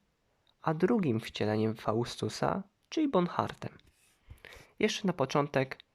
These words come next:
tym razem w tej serii akurat na początek, pokażę wyniki ankiety i króciutko omówię. E, pytanie ankietowe brzmiało, kogo byście chcieli zobaczyć w kolejnym odcinku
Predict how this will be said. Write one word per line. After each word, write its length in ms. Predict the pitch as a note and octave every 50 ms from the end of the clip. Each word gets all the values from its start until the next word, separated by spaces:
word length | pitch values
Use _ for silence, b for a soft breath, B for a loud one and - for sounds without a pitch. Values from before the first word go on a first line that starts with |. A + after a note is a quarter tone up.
| _ -
tym 160 | - - D3
razem 320 | C3 A#2+ A2+ - G#2+ A2 - b b b b b b b b b b b b
w 100 | - -
tej 180 | - C#3 C#3
serii 340 | C#3+ - - A#2+ A#2 A#2 A2+
akurat 440 | G#2+ A2 - - - - - - -
na 140 | C#3 D3+ E3
początek, 640 | - D3 - - D3 C3+ C3+ C3+ - A2+ - -
pokażę 520 | - _ D#3+ E3 - - B2 A#2+ B2 B2 A#2
wyniki 400 | - - A#2+ A2 A2+ - - G2+
ankiety 480 | G2+ B2 - - A#2 A2+ - - A2
i 100 | G#2 G2+
króciutko 580 | - - - B2+ B2+ - - A2+ - - - G#2+
omówię. 400 | G2+ G2+ G2+ - C#3 D3+ G3 A3+ - - _ b b b b b b b b b b b _ _ _ _ _ _ _ _ _ - _ _ - _ _ _ _ _ _ b b b b b b b b _ _ _ _ _ _ _
E, 280 | D3 C#3 C#3 C#3 C#3+ C3 - _
pytanie 520 | - D#3+ D#3 - G#3 G#3+ B3+ A#3+ A3 G3+ -
ankietowe 580 | F#3+ F3+ F3 - E3 D#3 - E3+ D#3+ D#3+ D#3
brzmiało, 520 | D3 D3 D#3 - C#3+ C#3+ C#3+ C#3+ C#3 C3+ C3
kogo 420 | - _ - D3+ D#3 D#3 - D3
byście 320 | C3 C3 C3 - - -
chcieli 280 | - - - - A#2+ A#2+
zobaczyć 480 | C3 A#2+ A2+ A#2 A#2 A#2 - - - -
w 60 | -
kolejnym 400 | - A2+ A2+ A2+ A2 A2+ A2+ A2+
odcinku 680 | A2 - - - - A2+ A2+ - - - A2+ A2 A2